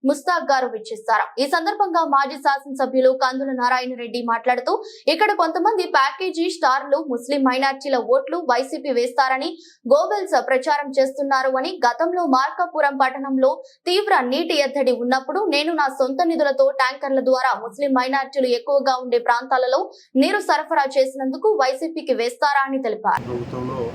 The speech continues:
Speaker 2: అనేక సంక్షేమాలు ఈ ప్రభుత్వం ఇచ్చి, ముఖ్యంగా యువత కోసం అనేక కార్యక్రమాలు రూపొందించబోతా ఉంది. కాబట్టి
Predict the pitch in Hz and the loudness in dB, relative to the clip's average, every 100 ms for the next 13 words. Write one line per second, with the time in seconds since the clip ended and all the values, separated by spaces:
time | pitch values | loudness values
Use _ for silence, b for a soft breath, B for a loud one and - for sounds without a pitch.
0 | 117 127 143 131 127 123 135 131 123 120 | -10 -10 -10 -8 -10 -10 -10 -8 -6 -6
1 | - - - - 120 120 123 139 120 113 | -8 -12 -14 -10 -8 -8 -8 -8 -8 -8
2 | - - - - - 104 - - - - | -10 -10 -14 -14 -14 -14 -14 -14 -12 -6
3 | 143 143 123 123 139 139 143 143 123 101 | -6 -4 -4 -4 -8 -8 -10 -8 -10 -12
4 | - - - - - - - - - - | -14 -14 -16 -16 -16 -16 -16 -16 -14 -12
5 | 120 147 147 139 123 117 123 120 143 131 | -8 -4 -4 -4 -6 -8 -10 -8 -8 -8
6 | 123 123 131 120 120 - 117 120 123 117 | -6 -8 -8 -8 -8 -10 -10 -8 -6 -6
7 | 113 123 110 - - 117 120 131 | -4 -4 -6 -10 -10 -8 -8 -10